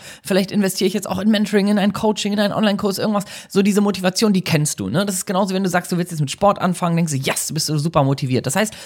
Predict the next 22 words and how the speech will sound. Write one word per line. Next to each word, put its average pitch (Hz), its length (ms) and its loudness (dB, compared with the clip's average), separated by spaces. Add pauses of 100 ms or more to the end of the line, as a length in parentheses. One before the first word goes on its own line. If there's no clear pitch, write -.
(140)
wir 175 100 4
haben 226 140 4
Motivation 240 800 2
bis 262 300 0
zum 233 360 2
Abwinken 147 520 0
da 107 80 2
draußen. - 440 -6 (340)
Äh, 160 180 4
wir 180 80 2
brauchen 226 260 2
auch - 240 0
nicht 220 240 2
tausend 208 300 -2
Motivationscoachings 180 960 -2
oder 135 120 -2
sowas. 156 200 -4
Wir 160 160 4
sind 247 360 0 (440)
in 202 100 4
der 180 120 6
Regel 208 280 4